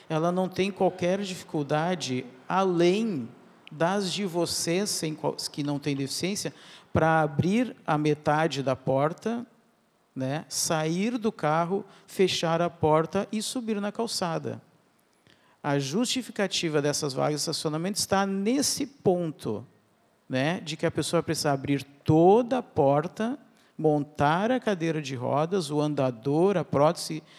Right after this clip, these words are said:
que estiver utilizando, fechar a porta e subir na calçada.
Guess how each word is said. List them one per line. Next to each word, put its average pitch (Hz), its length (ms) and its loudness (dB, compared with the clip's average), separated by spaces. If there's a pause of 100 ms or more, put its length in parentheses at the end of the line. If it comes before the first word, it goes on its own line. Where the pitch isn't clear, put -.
(120)
que - 120 -10
estiver 139 320 0
utilizando, 143 720 -2 (520)
fechar 180 840 2
a 240 80 2
porta 202 480 4 (140)
e 214 200 4
subir 180 680 -2
na 175 120 -2
calçada. 120 760 -4